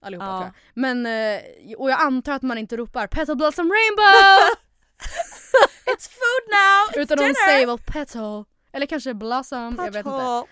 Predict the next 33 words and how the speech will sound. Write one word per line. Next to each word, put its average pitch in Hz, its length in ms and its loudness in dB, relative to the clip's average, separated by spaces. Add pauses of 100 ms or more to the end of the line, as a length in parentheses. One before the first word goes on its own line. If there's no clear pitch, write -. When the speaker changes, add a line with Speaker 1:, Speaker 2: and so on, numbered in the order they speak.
(120)
Speaker 1:
Puppy. 320 440 -4 (400)
Speaker 2:
Puppy? 247 640 -6
Speaker 1:
Ja. - 100 -20
Speaker 2:
Nej 311 140 -4
men 277 120 -2
alltså 233 240 -2
snälla. 190 380 -10
Speaker 1:
Men, 262 380 -2
eh, 240 420 -2 (120)
väldigt 247 460 -6
kul 165 260 -14
tycker 165 180 -20
jag. 156 200 -16
Speaker 2:
Oh 196 140 -10
my 50 340 -20
god. - 260 -18 (120)
Speaker 1:
Sen 339 380 -6
har 320 80 -4
vi 254 80 -8
då 226 100 -6
sångaren 233 520 -6
Lil 262 200 -6
Mo. 247 440 -4
Nej, 311 380 -4
det 302 60 -6
är 247 160 -2
inte 226 240 -8
jag. 214 260 -6
<laughs> 262 80 -8 (880)
Speaker 2:
Lil, 330 320 -10
Lil 294 200 -6 (100)
Mo. 254 280 -12 (1040)
Speaker 1:
Eh, 262 380 0